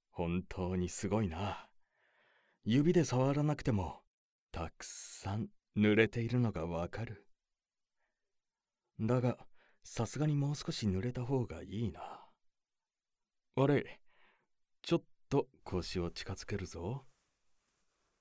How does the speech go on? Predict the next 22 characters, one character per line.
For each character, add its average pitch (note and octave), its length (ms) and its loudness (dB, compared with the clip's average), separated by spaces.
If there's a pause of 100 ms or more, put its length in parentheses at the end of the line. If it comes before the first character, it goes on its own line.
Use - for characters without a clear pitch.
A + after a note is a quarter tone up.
(320)
と。 - 140 -4 (680)
あ。 B2 320 2 (2750)
ん？ C#3 300 4 (560)
<laughs> - 1000 6
俺 A2+ 300 8
の C3+ 100 6
息 B2+ 240 -2
が G2+ 160 0
当 F2+ 60 -4
た A#2 140 -6
っ - 40 -8
て - 200 -6
感 G2 300 -2
じ - 120 -8
た B2 100 -6
か？ - 340 -8 (1300)
お D#2+ 120 -8
前 D#2+ 240 -6
の D#2+ 120 -6
そ - 200 -8
の F2+ 80 -2
声、 - 280 -6